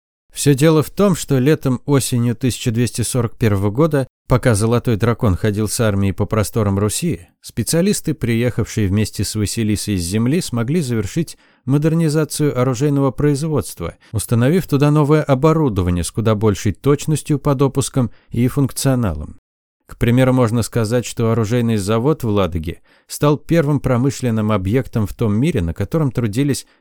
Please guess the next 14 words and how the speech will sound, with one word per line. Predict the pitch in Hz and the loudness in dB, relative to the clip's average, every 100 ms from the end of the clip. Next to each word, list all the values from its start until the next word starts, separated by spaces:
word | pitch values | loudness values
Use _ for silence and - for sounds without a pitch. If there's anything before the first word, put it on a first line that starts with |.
| - | -2
не | 113 | -2
покладая | - 110 127 120 120 | 0 0 2 4 2
поршней, | 104 143 123 139 127 | 2 0 -2 0 -2
паровые | - - 120 110 101 123 | -2 -2 2 2 2 0
машины – | 123 131 - 147 85 76 _ _ _ | 2 0 -2 -6 -6 -8 _ _ _
причём | 104 98 113 | -4 -2 0
далеко | 95 95 - 90 | 0 0 0 0
не | 87 | 0
примитивные. | 104 110 135 - 151 80 - - _ _ _ _ - - | 0 0 0 -4 -6 -6 -10 -14 _ _ _ _ -8 0
Также | 127 113 165 | 2 2 -2
там | - 113 | -2 -2
применялось | 98 92 85 90 131 135 127 | 0 0 0 0 0 0 -2
электрическое | 113 - 107 92 - 131 | -4 -2 -4 -4 -6 -4
освещение, | 131 185 170 - 90 78 78 | -2 -2 -6 -4 -6 -6 -10